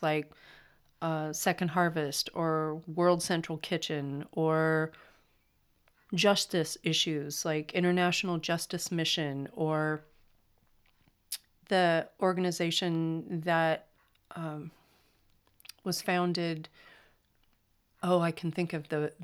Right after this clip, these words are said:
the author, um, in Just Mercy, Brian Stevenson, and I think it's E J I.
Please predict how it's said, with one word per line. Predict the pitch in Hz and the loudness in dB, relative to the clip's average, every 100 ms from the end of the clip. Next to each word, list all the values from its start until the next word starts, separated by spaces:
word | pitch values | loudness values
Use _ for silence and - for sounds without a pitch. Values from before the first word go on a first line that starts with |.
| - | -6
the | 151 - | -4 -2
author, | - 175 175 151 147 156 156 _ _ _ _ - | 2 2 2 -2 -4 -4 -8 _ _ _ _ -16
um, | 160 151 151 - _ - | -10 -10 -10 -14 _ -4
in | 170 156 156 151 | -2 -2 -4 0
Just | 180 165 - - 185 | 2 2 0 -8 -4
Mercy, | 160 160 - 185 185 _ _ _ _ _ _ _ _ _ - - - | -2 -2 -4 -4 -6 _ _ _ _ _ _ _ _ _ -20 -14 -2
Brian | 175 170 165 | 2 4 2
Stevenson, | - 170 156 147 147 147 160 - _ _ _ _ - | 0 0 0 -2 -4 -6 -8 -10 _ _ _ _ -8
and | 160 160 151 156 | -6 -4 -4 -6
I | |
think | 156 208 190 | -6 -6 -6
it's | 180 - | -8 -8
E | 170 170 | -4 -4
J | 156 160 156 151 - | -2 -2 -2 -4 -4
I. | 151 214 247 240 | -4 -2 -4 -8